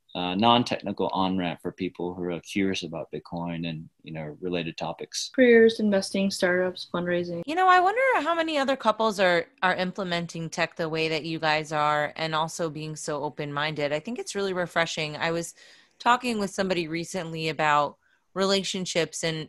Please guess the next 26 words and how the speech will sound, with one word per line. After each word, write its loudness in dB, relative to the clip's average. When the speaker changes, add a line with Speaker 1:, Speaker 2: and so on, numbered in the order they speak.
Speaker 3:
and -4
actually -2
quite 0
a 0
few -8
different -4
people. -2
Speaker 2:
Mm-hmm. -2
Speaker 3:
And -2
I 4
don't 0
think -4
that 2
a 4
lot 8
of 0
couples -2
necessarily -2
wanna -2
do -8
the -4
work. 0
So 0
I -6
think -8
it's, -6